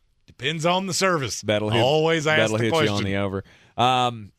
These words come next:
Speaker 2: Notre Dame plus four thousand to win the national championship. I believe there is a path that they could get into the playoff, especially if the first week,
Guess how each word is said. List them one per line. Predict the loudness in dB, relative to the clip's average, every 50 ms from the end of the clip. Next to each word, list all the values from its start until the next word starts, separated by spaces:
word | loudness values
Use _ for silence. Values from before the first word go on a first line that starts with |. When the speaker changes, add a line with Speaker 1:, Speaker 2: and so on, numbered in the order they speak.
| _ _ _ _ -4
Speaker 2:
Notre | -2 0 0 0 0 -2
Dame | -2 -2 -2 -4 -4
plus | -4 -2 -2 -2 -2
four | -2 -2 -2 0 0 -2
thousand | -2 -2 -2 0 -2 -2 -4 -4 -4 -6 -6 -10 _ _ _ _ _ _ _ _ _ _
to | -6 -4
win | -2 -2 -2 -2
the | -2 -2
national | -2 -2 -2 -4 -4 -6 -6 -8 -6
championship. | -4 -2 -2 -2 -2 -4 -4 -6 -6 -4 -2 -2 -2 -2 -2 -6 _ _ _ _ _ _ _ _ _ _ _ _ _
I | -4 -4 -2
believe | 0 0 0 0 0 -2
there | -2 -4 -4 -4
is | -6 -8
a | -12
path | -12 -10 -10 -8 -8 -10 -12 _ _ _ _ _
that | -10 -4
they | -4 -2 -2
could | -4 -6 -8 -6
get | -6 -4 -4
into | -4 -6 -8 -10 -12
the | -12 -12
playoff, | -8 -8 -6 -6 -6 -8 -10 -12 -12 _ _ _ _ _ _ _ _
especially | -4 -2 0 0 0 -2 -2 0 0 2 0
if | 0 -2 -4
the | -8 -8
first | -6 -4 -4 -4 -4 -6 -6
week, | -4 -2 -2 -2 -4 -6 -10 -16 _